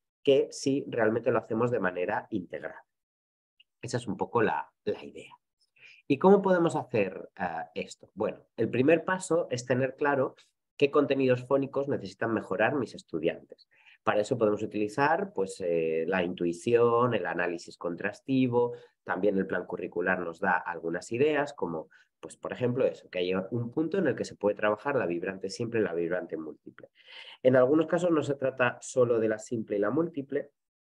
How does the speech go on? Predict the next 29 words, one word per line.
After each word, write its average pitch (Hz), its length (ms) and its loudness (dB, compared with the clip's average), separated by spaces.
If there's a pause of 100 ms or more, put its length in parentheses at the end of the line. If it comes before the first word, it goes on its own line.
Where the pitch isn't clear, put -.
(420)
porque 117 260 0
el 98 80 0
contexto 101 500 -4
muchas 107 320 -2
veces 107 300 -4
nos 85 220 -6
ayuda, 123 500 -2 (400)
pero 127 180 10
sí 175 240 6
el 143 80 10
mero 143 320 8
hecho 143 300 4
de, 127 360 4 (140)
ah, 95 380 2
hablar 110 340 2
de 127 80 4
las 92 180 2
róticas, 87 600 2
las, 85 520 -6
ah, 90 120 -6 (400)
bueno, - 260 -12
vibrantes 92 640 -2
en 87 80 -12
general, 87 540 -2 (520)
se - 160 -6
les 85 120 -2
llama 87 220 0
róticas, - 600 -8 (460)
eh, 95 420 4